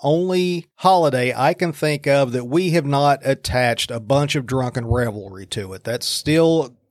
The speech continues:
a very religious holiday. You know, people get together with their families and have dinner. I'm sure there are people in this country that just get three sheets to the wind at Easter dinner, but that's not the norm. People don't go to the liquor store in preparation for Easter.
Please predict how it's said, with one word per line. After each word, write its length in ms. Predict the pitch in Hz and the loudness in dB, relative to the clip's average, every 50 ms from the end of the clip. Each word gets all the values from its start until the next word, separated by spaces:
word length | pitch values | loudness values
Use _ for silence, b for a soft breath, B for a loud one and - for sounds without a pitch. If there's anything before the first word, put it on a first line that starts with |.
| - - | -8 -6
a 60 | 135 | -2
very 220 | 123 139 135 123 | 0 0 0 0
religious 480 | 113 120 120 127 147 165 156 156 156 - | -2 -2 0 0 2 2 2 0 -2 0
holiday. 560 | - 151 151 151 143 143 139 143 143 143 147 | 2 2 4 4 4 4 2 2 2 2 2
You 160 | 147 135 131 | 0 -2 -4
know, 80 | 127 123 | -6 -6
people 260 | - 131 127 104 117 | -6 -6 -6 -6 -6
get 140 | 110 120 117 | -8 -10 -10
together 260 | - - 127 120 117 | -8 -6 -6 -6 -6
with 140 | 117 110 104 | -6 -8 -10
their 80 | 110 110 | -12 -10
families 440 | - 123 123 123 120 120 117 107 | -8 -6 -6 -6 -6 -8 -8 -8
and 80 | 110 107 | -8 -8
have 220 | 104 107 104 101 | -8 -8 -8 -8
dinner. 420 | 101 131 143 165 170 170 170 160 147 b b b b b b b b b b b b | -4 -2 0 0 0 0 -2 -4 -4 b b b b b b b b b b b b
I'm 200 | - 139 139 131 | -2 -2 -2 0
sure 280 | - - 160 175 180 | 0 2 2 4 4
there 240 | 160 160 160 156 139 | 4 4 2 2 4
are 200 | 131 143 151 160 | 4 4 4 4
people 360 | 151 - 156 165 151 - 156 | 4 2 2 2 2 2 0
in 80 | 156 156 | 0 2
this 160 | 156 151 - | 2 0 0
country 420 | - 151 147 156 151 151 156 151 143 | 2 2 2 2 0 0 0 0 2
that 180 | 127 135 135 | 2 0 0
just 300 | 131 120 135 135 - - | 0 -2 -2 -2 -2 0
get 180 | 143 143 143 143 | 0 0 0 0
three 220 | - 123 135 135 | 0 0 0 0
sheets 320 | - - 143 139 135 - - | 2 2 2 0 0 0 -2
to 100 | - 127 | -2 0
the 120 | 113 123 | 0 0
wind 360 | 113 120 147 156 160 160 147 143 | 0 2 2 2 2 2 2 0
at 160 | 147 143 - | 0 0 0
Easter 340 | 139 147 139 - - 147 135 | 0 0 0 0 0 -2 0
dinner, 320 | 123 139 139 139 139 135 | 2 2 2 2 2 0
but 160 | 127 135 139 - | -2 -2 0 2
that's 260 | 180 196 202 - - | 2 0 2 0 -2
not 280 | 175 160 165 147 - | 0 0 0 0 0
the 80 | - 131 | -2 -4
norm. 500 | 120 123 123 123 120 123 113 95 95 101 | -4 -4 -4 -4 -4 -4 -6 -8 -10 -10
People 320 | - - 160 160 - 156 | -6 -4 -4 -4 -4 -6
don't 340 | 147 131 139 135 143 135 - _ _ _ _ _ _ _ - 147 | -4 0 0 0 0 -2 -6 _ _ _ _ _ _ _ -10 -2
go 160 | 131 160 175 180 | 2 2 4 4
to 80 | 165 | 2
the 60 | 143 | 2
liquor 360 | 131 131 143 156 160 - 135 117 | 0 0 0 0 0 -2 -4 -6
store 320 | - - 131 131 127 120 | -6 -4 -6 -6 -6 -6
in 140 | 123 123 113 | -8 -10 -4
preparation 720 | - 143 143 139 - - 113 123 135 139 131 - - 110 101 | 0 2 2 2 0 0 0 0 0 0 0 -4 -6 -10 -12
for 200 | - 107 101 107 | -14 -14 -12 -8
Easter. 560 | 117 139 147 135 - - - 95 90 87 | -6 -4 -2 -2 -2 -4 -6 -8 -14 -20